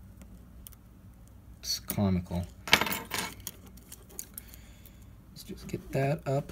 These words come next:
Don't, don't rip the cable. It's something you don't want to do.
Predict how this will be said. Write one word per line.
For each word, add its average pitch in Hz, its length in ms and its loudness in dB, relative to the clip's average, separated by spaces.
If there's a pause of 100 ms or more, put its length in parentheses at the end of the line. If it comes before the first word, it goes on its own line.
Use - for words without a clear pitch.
(140)
Don't, 139 320 8
don't 185 200 8
rip 202 180 10
the 107 80 2
cable. 117 580 6 (1000)
It's - 100 -6
something 151 460 8
you 101 200 4 (140)
don't 180 340 10
want 107 260 0
to - 180 -4
do. 147 520 6